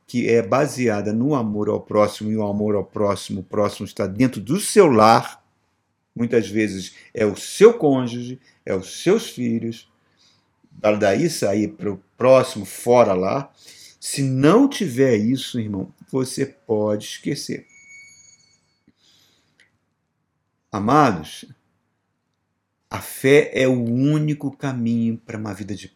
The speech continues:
paz e de fortaleza no meio desse mundo louco que a gente tá vivendo. Jesus é o cabeça do corpo, que é a igreja, o corpo invisível. Ele se manifesta hoje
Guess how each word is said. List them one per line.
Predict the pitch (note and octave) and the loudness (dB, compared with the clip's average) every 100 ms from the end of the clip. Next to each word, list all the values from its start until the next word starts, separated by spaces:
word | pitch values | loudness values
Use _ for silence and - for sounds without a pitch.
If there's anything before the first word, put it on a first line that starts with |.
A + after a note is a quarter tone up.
| _ | _
paz | F#2+ E2 - - - - _ _ _ _ _ _ - - - _ _ _ _ | -6 -6 -8 -16 -18 -20 _ _ _ _ _ _ -20 -20 -20 _ _ _ _
e | A#2 | -10
de | G#2 G2+ | -8 -10
fortaleza | - A#2 G#2 - G#2+ F#2 G2+ A2 G#2+ | -8 -8 -8 -6 -6 -4 -2 -4 -4
no | G#2 | -6
meio | G2+ G#2 | -6 -6
desse | G2 G2 G2+ | -8 -10 -10
mundo | G2+ G#2 G2+ | -10 -10 -10
louco | G2+ G#2+ B2+ B2 - - | -4 0 0 0 -6 -12
que | |
a | F#2+ | -12
gente | F#2+ F#2 - | -10 -12 -12
tá | |
vivendo. | F2 F2 F2 - - _ _ _ _ _ _ _ _ _ _ - _ | -14 -14 -14 -16 -20 _ _ _ _ _ _ _ _ _ _ -20 _
Jesus | - A2+ G2 C3 | -4 -4 -2 -4
é | B2+ | -4
o | |
cabeça | - A2 F#2+ A#2+ - | -4 -6 -4 -6 -6
do | G2 F#2 | -14 -16
corpo, | - - G#2 - _ _ _ _ _ _ _ _ _ _ _ | -16 -12 -12 -12 _ _ _ _ _ _ _ _ _ _ _
que | F#2 | -10
é | |
a | |
igreja, | F2+ G2 G2 F2+ E2 - _ _ _ _ | -8 -6 -4 -4 -8 -18 _ _ _ _
o | |
corpo | - A#2+ - A2+ | -8 -8 -8 -12
invisível. | G2 F#2+ F2 F2 F#2 F#2+ C3 _ _ | -10 -12 -12 -10 -10 -10 -14 _ _
Ele | - B2 | -2 -2
se | B2 A#2+ | 0 -4
manifesta | A#2 A#2 A2 - A#2 A2+ - - | -2 -2 -4 -2 0 0 -2 -8
hoje | G2+ A2+ A#2+ F2+ E2 D3+ | -4 0 0 -2 -10 -16